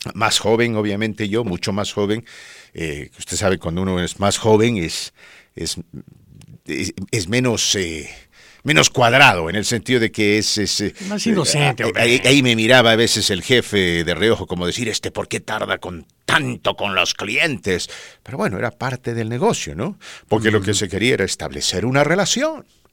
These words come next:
Speaker 1: Pero yo tenía un jefe que era un troglodita. El jefe del banco, ¿no? Un troglodita, un dinosaurio.
Speaker 2: Mm.
Speaker 1: A ese hombre usted le discutía y se ponía a temblar,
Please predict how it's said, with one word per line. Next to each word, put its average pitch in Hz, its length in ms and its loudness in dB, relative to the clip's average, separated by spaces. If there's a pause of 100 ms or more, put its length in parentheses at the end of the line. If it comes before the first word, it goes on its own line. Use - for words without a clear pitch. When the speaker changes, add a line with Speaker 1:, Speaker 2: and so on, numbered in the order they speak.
(320)
Speaker 1:
Pero 240 140 -2
yo 294 80 -2
tenía 277 220 -2
un 220 100 0
jefe 202 280 4
que 190 100 -2
era 202 80 0
un 170 140 -6
troglodita. 80 760 -8 (680)
El 95 120 -2
jefe 110 260 4
del 80 160 -2
banco, 82 340 -4
¿no? 139 80 -4
Un 196 80 -6 (100)
troglodita, 98 800 -2 (240)
un 123 180 -2
dinosaurio. 82 800 -8 (760)
Speaker 2:
Mm. 107 500 -2
Speaker 1:
A 135 60 6
ese 139 180 2
hombre 120 160 0
usted 139 180 0
le 117 100 2
discutía 113 440 -2
y 104 40 -2
se 85 100 -2
ponía 98 260 -2
a - 20 -6
temblar, 87 400 -8